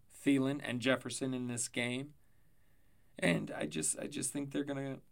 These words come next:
they're just playing better right now. Minnesota is as a whole, and I just, I see another bad game from Chicago. But, again,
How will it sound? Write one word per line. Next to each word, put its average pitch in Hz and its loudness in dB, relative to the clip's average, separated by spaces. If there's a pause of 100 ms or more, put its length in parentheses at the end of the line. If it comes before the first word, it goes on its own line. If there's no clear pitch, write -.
they're 139 0
just 139 -2
playing 170 0
better 175 -2
right 120 -10
now. 92 -14 (2750)
Minnesota 139 4
is 90 -6
as 113 -2
a 107 -8
whole, 113 -2
and 117 -4
I 113 -4
just, 113 -2 (1160)
I - -2
see - 4
another 143 2
bad 165 -2
game 185 -4
from 170 -4
Chicago. 165 -2 (720)
But, 170 6 (520)
again, 107 -6